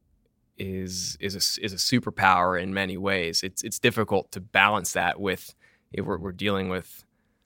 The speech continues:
high profile issues, and, you know, Twitter's kind of a, a black box at times, and, um, but, but the culture is radically transparent, and that builds a great degree of trust from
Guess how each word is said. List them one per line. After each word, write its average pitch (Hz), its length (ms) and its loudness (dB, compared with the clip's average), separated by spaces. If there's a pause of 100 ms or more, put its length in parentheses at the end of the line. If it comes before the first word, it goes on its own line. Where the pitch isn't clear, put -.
(640)
high 98 220 0
profile 90 840 2 (180)
issues, 92 500 0
and, 82 360 -4
you 101 100 -8
know, 87 80 -8
Twitter's 98 280 -4
kind 98 180 -2
of 87 100 -4
a, 90 180 -4
a 98 60 -6
black 85 400 0
box 87 340 2
at - 140 -12
times, 90 480 -2
and, 85 260 -8 (320)
um, 80 520 -2
but, - 160 -4
but 104 120 0
the 117 60 -4
culture 127 240 2
is 104 100 -2
radically 120 320 8
transparent, 101 580 2
and 101 200 -2
that 101 220 -4
builds 104 220 2
a 95 60 -4
great 104 260 0 (120)
degree 98 340 -2
of 87 80 -4
trust - 680 2 (600)
from 87 540 2